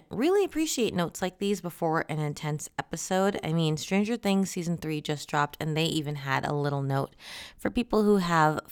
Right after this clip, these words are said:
photosensitivity and issues with strobe lights, because that's something they do in all of their flashbacks in season three. I appreciate a disclaimer. I appreciate a note before an episode. And no matter what,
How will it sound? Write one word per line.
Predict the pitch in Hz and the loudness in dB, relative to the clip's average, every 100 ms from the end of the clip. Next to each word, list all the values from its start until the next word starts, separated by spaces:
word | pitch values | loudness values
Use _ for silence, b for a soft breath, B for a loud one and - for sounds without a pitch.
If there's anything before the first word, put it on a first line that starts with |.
| - | -2
photosensitivity | 165 165 165 151 156 151 - 151 135 143 139 139 | 2 4 2 0 -6 -6 -4 -4 -2 0 0 0
and | - 147 135 139 - B B B B - | 0 0 0 0 -4 B B B B 0
issues | 185 180 156 | 2 2 0
with | 151 | -2
strobe | - - 156 147 | -4 -2 0 2
lights, | 165 170 170 - | 2 0 -2 -6
because | 165 156 135 | -6 -6 -2
that's | 147 - | -2 -2
something | 151 139 147 | -8 -6 -4
they | 147 | -4
do | 147 247 233 | 0 0 0
in | - | 0
all | 160 156 | 0 0
of | 147 | -2
their | 165 | -6
flashbacks | - 190 185 - 139 - 160 | 0 -2 -2 -6 -8 -6 -8
in | |
season | 147 151 156 | -4 -4 -2
three. | 156 156 117 B B B B 170 | -2 -2 -4 B B B B 2
I | 175 | 4
appreciate | 190 196 - 190 - 180 - | 2 0 -2 -2 0 0 0
a | |
disclaimer. | 160 156 - 190 190 208 226 - | -4 -6 -4 0 2 2 2 0
I | 165 | -2
appreciate | 160 - 170 - 165 160 | -2 -4 -8 -4 -2 0
a | 147 | -2
note | 147 151 170 | 0 0 0
before | 175 - 170 | -4 -4 -2
an | 165 | 0
episode. | 165 - - 202 208 - | -2 -4 -4 0 0 0
And | 170 | 0
no | 175 | 2
matter | 180 180 214 208 | 2 2 2 2
what, | 165 190 | 4 2